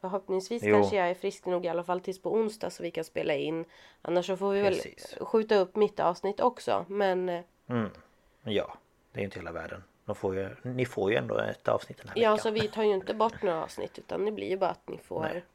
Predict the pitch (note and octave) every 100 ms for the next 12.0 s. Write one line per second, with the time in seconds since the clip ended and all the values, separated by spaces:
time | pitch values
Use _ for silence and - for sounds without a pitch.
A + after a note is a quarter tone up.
0 | _ _ _ _ _ _ _ _ _ _
1 | _ - A#3+ B3 B3 - A#3 A3 G#3 A3
2 | B3 A3 - F#3+ F3 F3 E3+ F3+ - -
3 | - - - A#3+ B3+ B3 A#3+ - B3 B3
4 | D4 C#4+ C#4+ C#4 B3+ - A#3+ - A3+ G#3
5 | - G3+ G3+ - - F#3 _ - _ -
6 | G#3 G3+ G#3+ C#4 C4 C#4+ D4 A#2+ B2 A#2+
7 | A#2+ B2 F3+ - - - _ - A#2 G#2
8 | G#2 - G3+ - G3 - - F#3 - -
9 | F#2+ F#2+ F#2 - - - F#2 - F#2+ E2+
10 | - - - A#3 B3+ B3 A#3+ C#4 A#3+ A3
11 | A#3+ C#4+ D#4 B3+ B3+ A#3+ G#3+ A3 A#3+ B3